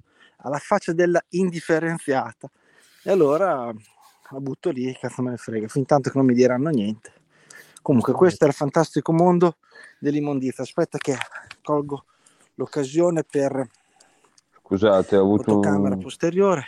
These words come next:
Speaker 1: Ecco, a proposito.
Speaker 3: Ah, guarda lì.
Speaker 1: Ricordiamoli così.
Speaker 3: Sì, esatto. Fai una foto, dice, sì, tipo millenovecentottantotto duemilaventuno.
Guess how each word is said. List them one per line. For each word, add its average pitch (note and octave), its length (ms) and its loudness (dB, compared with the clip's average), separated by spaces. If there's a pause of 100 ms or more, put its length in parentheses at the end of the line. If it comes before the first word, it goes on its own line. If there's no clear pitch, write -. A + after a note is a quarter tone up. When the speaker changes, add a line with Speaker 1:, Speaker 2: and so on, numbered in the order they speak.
(100)
Speaker 1:
Ecco, - 440 -8 (480)
a B2 100 -6
proposito. B2 420 4
Speaker 3:
Ah, G#2+ 120 6
guarda B2 320 6
lì. G#2+ 340 6 (220)
Speaker 1:
Ricordiamoli F3+ 800 2
così. C#3 420 -6 (1400)
Speaker 3:
Sì, C#3+ 320 4
esatto. B2+ 640 2 (280)
Fai F#3 280 4
una E3 180 6
foto, D#3+ 440 2
dice, A#2+ 720 4
sì, B2 400 2 (180)
tipo A#2+ 260 0
millenovecentottantotto D#3 2250 2
duemilaventuno. A#2+ 1400 4